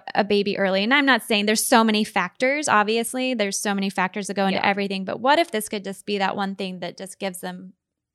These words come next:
Speaker 1: a leg up?
Speaker 2: Oh,
Speaker 1: Um,
Speaker 2: totally.
Speaker 1: and then if you go into kind of, like, the Ayurvedic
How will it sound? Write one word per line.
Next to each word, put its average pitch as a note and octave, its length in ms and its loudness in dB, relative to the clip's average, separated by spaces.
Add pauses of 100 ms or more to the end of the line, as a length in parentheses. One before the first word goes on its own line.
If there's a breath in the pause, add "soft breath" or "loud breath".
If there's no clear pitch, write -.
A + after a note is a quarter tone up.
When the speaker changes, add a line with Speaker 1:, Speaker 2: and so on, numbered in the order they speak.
(160)
Speaker 1:
a G3 120 -2
leg F#3+ 280 0
up? - 360 0 (180)
Speaker 2:
Oh, G#3+ 60 0
Speaker 1:
Um, G3 300 2
Speaker 2:
totally. E3 480 -6 (120)
Speaker 1:
and B3 180 2
then A#3+ 200 2 (120)
if - 240 -2
you A#3 120 -4
go A3 220 4
into A3 320 -2
kind G3+ 260 0
of, G3+ 120 -2
like, F#3+ 260 -4
the - 140 -4
Ayurvedic G3 800 -2